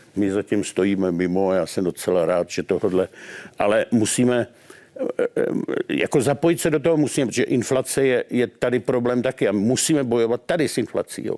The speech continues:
To, to nesmí se stát jako pravidlem, že prostě si na to zvyknem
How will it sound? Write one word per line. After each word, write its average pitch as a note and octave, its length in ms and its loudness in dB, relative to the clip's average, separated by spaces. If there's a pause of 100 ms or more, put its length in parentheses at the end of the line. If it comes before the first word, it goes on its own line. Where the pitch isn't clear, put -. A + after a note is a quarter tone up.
(140)
To, A2+ 140 -2
to A#2+ 140 -2
nesmí D3 480 2
se C3+ 160 -2
stát B2+ 460 -2
jako B2+ 320 0 (360)
pravidlem, B2 720 0
že A2+ 120 0
prostě - 360 -2
si C3 140 0
na A#2 100 2
to A2+ 160 2
zvyknem G#2+ 480 0